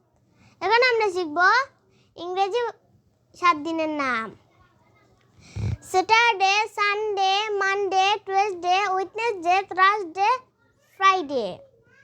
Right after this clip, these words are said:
এখন আমি তোমাদেরকে একটি কুইজ জিজ্ঞেস করব। বলো তো ছোট্ট বন্ধুরা, আমাদের প্রিয় নবী হযরত মুহাম্মদ সাল্লাল্লাহু আলাইহি ওয়াসাল্লাম এর জন্ম তারিখ কবে? কমেন্টে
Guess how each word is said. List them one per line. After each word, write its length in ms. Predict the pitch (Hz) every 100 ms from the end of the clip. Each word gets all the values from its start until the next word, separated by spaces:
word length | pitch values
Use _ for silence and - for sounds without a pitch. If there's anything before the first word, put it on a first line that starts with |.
| _ _ _ _ _ _ _ _ - - - -
এখন 280 | 381 466 622 605
আমি 120 | 466 392
তোমাদেরকে 460 | 339 320 294 294 302
একটি 280 | 294 - 359 440 494 -
কুইজ 220 | 494 508 392
জিজ্ঞেস 280 | 320 269 254 -
করব। 180 | 220 - - - - _ _ _ _
বলো 220 | 285 381 523
তো 60 | 587 523
ছোট্ট 180 | 381
বন্ধুরা, 500 | 359 330 311 285 285 294 403 466 -
আমাদের 400 | 311 466 554 554
প্রিয় 220 | - 392 349 330
নবী 380 | 277 302 330 381 508 _ _ _ -
হযরত 320 | 330 381 403 381
মুহাম্মদ 320 | 359 359 370 370
সাল্লাল্লাহু 540 | 359 330 330 330 381 381
আলাইহি 320 | 349 339 339 330
ওয়াসাল্লাম 720 | 320 311 311 294 285 302 381 480 _ _ _ _ _ _ -
এর 260 | 202 381 466 _ _ - _ _ - _
জন্ম 300 | 262 320 339 339
তারিখ 260 | 359 359 403
কবে? 300 | 370 349 392 508 554 _ -
কমেন্টে 380 | 359 427 494